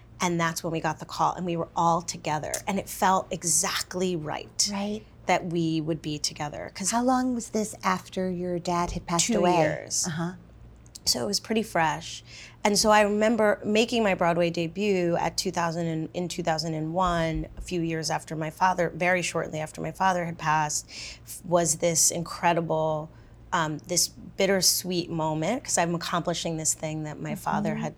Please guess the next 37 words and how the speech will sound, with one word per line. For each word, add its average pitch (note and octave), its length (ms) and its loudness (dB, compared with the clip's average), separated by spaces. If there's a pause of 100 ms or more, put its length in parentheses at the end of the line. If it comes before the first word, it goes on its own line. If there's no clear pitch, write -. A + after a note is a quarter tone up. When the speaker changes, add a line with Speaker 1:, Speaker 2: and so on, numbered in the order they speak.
Speaker 1:
supported, D#3+ 720 -2 (340)
but F#3+ 140 2
I F3 180 2
also G3+ 360 4
became F3 340 -4
acutely - 880 -2
aware D#3+ 420 -2
in D#3+ 180 -6
that D#3 180 -6
moment, D#3 520 -6 (440)
um, D3 600 -4 (800)
how F3 260 4
close E3+ 520 0
I D#3+ 180 -2
feel D#3 480 -6
to - 260 -2
him D#3 380 -6
when D#3 200 -4
I'm D3+ 160 -8
performing, E3+ 800 -10
and F3 140 0
that D#3+ 160 0
has E3 140 -6
never D#3 300 -4
gone D3+ 200 -10
away, - 280 -12
especially F#3 420 0
when D#3 100 -4
I'm D3+ 100 -6
on D3+ 120 -10
stage. - 400 -8
Speaker 2:
In B3+ 160 8
a C4 60 8
way A#3+ 260 6
that A3 200 6
was G#3 200 -2 (240)
different G#3+ 460 2